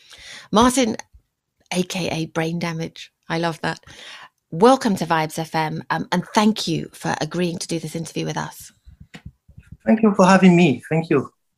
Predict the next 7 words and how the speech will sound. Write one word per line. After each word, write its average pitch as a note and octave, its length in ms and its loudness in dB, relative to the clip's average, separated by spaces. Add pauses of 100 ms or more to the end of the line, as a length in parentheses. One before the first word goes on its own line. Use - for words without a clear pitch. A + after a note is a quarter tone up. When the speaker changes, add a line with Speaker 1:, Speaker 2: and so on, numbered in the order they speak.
(760)
Speaker 1:
Now, A3 240 4
the F#3+ 140 2
making G3+ 720 2
of D#3 160 -10
this A3 300 -6
album G3 480 -4 (100)
is E3+ 260 -6